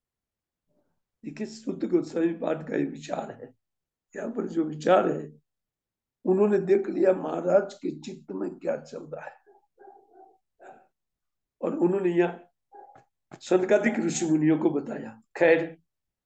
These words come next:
हाँ, इसमें बहुत लंबी टीका है कृष्णा चक्रवर्ती ठाकुर की, हो सकता है आज हम नहीं ले पाएंगे पूरी, तो हम कल उनको पूर्ण करेंगे, लेकिन अवश्य इस टीका को हम लोग देखेंगे।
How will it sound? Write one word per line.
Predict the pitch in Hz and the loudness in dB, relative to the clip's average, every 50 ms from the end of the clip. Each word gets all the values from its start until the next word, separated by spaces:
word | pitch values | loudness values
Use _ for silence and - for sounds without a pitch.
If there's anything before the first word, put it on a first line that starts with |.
| _ | _
हाँ, | 139 160 185 185 - - _ _ _ _ _ _ _ _ - | -4 -4 -4 -6 -8 -14 _ _ _ _ _ _ _ _ -4
इसमें | 165 156 156 160 185 185 185 | -2 -2 0 2 0 2 4
बहुत | 185 185 185 - - | 2 2 2 0 -2
लंबी | 175 170 170 165 170 | -4 -4 -4 -4 -8
टीका | 170 - - - - - 160 175 | -8 -8 -8 -6 0 2 4 4
है | 170 160 - - - - _ _ _ _ _ - - | 4 2 -4 -8 -10 -14 _ _ _ _ _ -16 -12
कृष्णा | - 220 - 175 160 | -12 -6 -4 -4 -2
चक्रवर्ती | 151 151 180 160 170 170 160 151 | -2 -2 -2 -2 -2 -2 -4 0
ठाकुर | 151 151 156 156 156 165 165 | 2 2 2 2 2 -2 -4
की, | - - 196 208 - _ _ _ _ _ _ _ _ _ _ _ - | -4 -6 -12 -14 -14 _ _ _ _ _ _ _ _ _ _ _ -8
हो | 277 269 - - | -4 -2 0 2
सकता | - 359 - - - 277 | 2 2 2 2 4 4
है | 277 - - 831 - | 6 6 6 4 4
आज | 175 170 175 | 2 2 2
हम | 165 165 160 | 2 0 0
नहीं | 156 156 175 185 175 165 | 2 2 2 2 2 0
ले | 160 | -2
पाएंगे | 151 151 151 156 160 160 156 156 160 | -2 -2 -2 -2 -2 -2 -2 -2 -4
पूरी, | 160 - 160 156 156 202 226 - - - _ _ _ _ _ _ _ | -4 -4 -6 -6 -6 -6 -6 -8 -12 -16 _ _ _ _ _ _ _
तो | 143 | -2
हम | 147 156 147 - - | 0 0 -2 -4 0
कल | - 214 214 294 | 2 4 4 4
उनको | 403 403 - 175 170 165 170 | 2 0 -2 -2 -2 -2 -2
पूर्ण | - - - 165 165 165 156 - | -2 -2 -2 -2 0 0 -2 0
करेंगे, | 160 165 160 165 165 165 170 214 220 - - _ _ _ _ _ _ _ _ - | 0 2 2 2 2 2 0 0 0 -2 -8 _ _ _ _ _ _ _ _ -8
लेकिन | 165 165 180 196 202 196 - 240 254 269 277 - - - - | -2 2 4 4 4 4 2 0 0 -2 -2 -4 -8 -4 0
अवश्य | - 180 170 190 180 - - - - 160 - - - - _ _ _ _ _ - | 2 4 6 6 4 4 0 -2 -2 -2 -2 -2 -6 -14 _ _ _ _ _ -6
इस | 180 170 - - - - | -4 -4 -4 -6 -8 -6
टीका | - 156 156 156 247 - | -6 -6 -4 -4 -4 -4
को | 151 - - 156 143 | -4 -2 -2 -2 -2
हम | 139 - | -2 -4
लोग | 151 151 147 - | -4 -4 -4 -6
देखेंगे। | 135 135 131 - - _ _ _ | -8 -10 -10 -14 -18 _ _ _